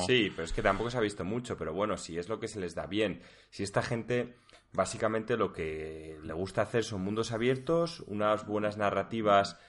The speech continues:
con misiones secundarias y, bueno, pues un sistema de combate en el que a veces aciertan, a veces no, y desde luego, para mi punto de vista,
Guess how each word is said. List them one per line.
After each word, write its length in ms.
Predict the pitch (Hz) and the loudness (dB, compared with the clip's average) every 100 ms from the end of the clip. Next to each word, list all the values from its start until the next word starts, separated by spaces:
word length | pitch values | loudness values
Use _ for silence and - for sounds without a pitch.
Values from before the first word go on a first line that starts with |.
| - - | -20 -2
con 160 | 90 | 0
misiones 340 | 92 92 95 95 | 2 0 -4 -4
secundarias 920 | 107 95 95 110 127 147 170 180 - _ _ - - | -6 -4 2 2 2 0 -2 -6 -16 _ _ -12 -4
y, 100 | 92 | 0
bueno, 340 | 90 98 123 | 2 2 2
pues 260 | 120 80 95 | 2 0 0
un 100 | 92 | -6
sistema 340 | 92 92 101 98 | -4 -2 0 0
de 40 | |
combate 440 | 98 95 113 95 76 | 0 2 2 2 -2
en 80 | |
el 120 | 76 73 | -4 -6
que 100 | 78 | -6
a 20 | |
veces 260 | 80 90 | -4 -6
aciertan, 640 | 90 - 110 - 143 156 - - - | -8 -2 -2 2 2 2 -6 -16 -8
a 100 | 67 | -2
veces 300 | 82 - 92 | 0 0 -2
no, 400 | 107 127 165 - | 2 4 4 0
y 180 | - 98 | -6 -4
desde 260 | 87 82 80 | -2 -2 -2
luego, 180 | 82 90 | -2 0
para 180 | 90 85 | 2 0
mi 80 | |
punto 240 | 82 90 90 | -4 -2 -2
de 40 | |
vista, 500 | 95 - 120 123 - | -2 2 2 2 -4